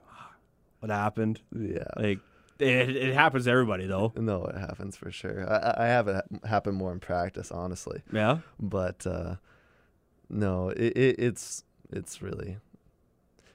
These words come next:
Speaker 2: it, it changes depending on guys, and,
Speaker 1: Mm-hmm.
Speaker 2: uh,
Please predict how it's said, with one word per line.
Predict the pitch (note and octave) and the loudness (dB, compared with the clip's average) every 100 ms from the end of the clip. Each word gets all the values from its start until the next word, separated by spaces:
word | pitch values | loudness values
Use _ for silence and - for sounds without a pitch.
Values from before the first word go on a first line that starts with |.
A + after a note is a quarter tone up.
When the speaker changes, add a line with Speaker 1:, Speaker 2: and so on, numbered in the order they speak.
| _ | _
Speaker 2:
it, | C3+ - | 0 4
it | C#3+ | 4
changes | - A2+ G2 F#2+ G2 - A#2 | 2 0 0 0 -2 -4 -6
depending | G2+ G#2+ F#2 G2 G2 | -6 -2 -2 -2 -2
on | G2 F#2+ F#2+ - | -2 -2 -4 -8
guys, | F#2+ F2+ F#2+ A2 G#2+ | -6 -2 0 0 0
and, | F2+ B2 A#2+ G#2 | 0 2 2 2
Speaker 1:
Mm-hmm. | G2 | 0
Speaker 2:
uh, | F#2 F2+ | -2 -2